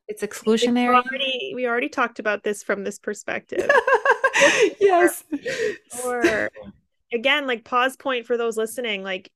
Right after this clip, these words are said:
Speaker 2: if you don't share, uh, even if, no, I'm not gonna say if you don't share, even if you are a white person, fi-, seeking out and finding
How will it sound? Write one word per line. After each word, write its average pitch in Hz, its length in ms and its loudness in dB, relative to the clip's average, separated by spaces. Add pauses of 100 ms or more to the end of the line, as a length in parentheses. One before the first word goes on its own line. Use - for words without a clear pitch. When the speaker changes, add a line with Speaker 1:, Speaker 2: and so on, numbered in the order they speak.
Speaker 2:
if 214 400 0
you 226 720 -6
don't 208 360 -4
share, 196 840 0
uh, - 160 -14 (180)
even 554 220 2
if, - 160 0
no, 262 160 0
I'm 285 80 4
not 466 80 -2
gonna 427 100 0
say 277 140 -2
if 220 100 -2
you 208 100 -4
don't 196 180 -2
share, 175 320 -6
even 320 240 -6
if 349 140 -6
you 311 220 -4 (560)
are 247 320 4
a 214 140 2
white 190 240 -2
person, 175 460 -6 (600)
fi-, 247 200 2
seeking 330 520 -6
out 277 220 -6
and 196 180 -6
finding 190 680 -6